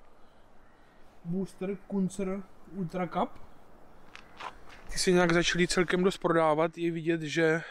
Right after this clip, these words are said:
opravdu je to super. A ten, kdo si to koupil, jako, ta cena není nejnižší, to si budeme povídat, ale všichni, kteří si to koupili, tak jsou s tím úplně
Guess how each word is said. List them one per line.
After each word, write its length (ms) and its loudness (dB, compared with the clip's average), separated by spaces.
opravdu 520 0
je 120 2
to 240 2
super. 380 0
A 80 2
ten, 160 0
kdo 120 4
si 120 -4
to 140 2
koupil, 420 2
jako, 320 0
ta 120 -6
cena 260 -2
není 240 0
nejnižší, 480 -2
to 80 -14
si 140 -10
budeme 200 -2
povídat, 500 0
ale 340 0
všichni, 380 0
kteří 240 0
si 100 -6
to 100 2
koupili, 440 4
tak 180 -2
jsou 160 -4
s 80 -8
tím 180 -2
úplně 420 0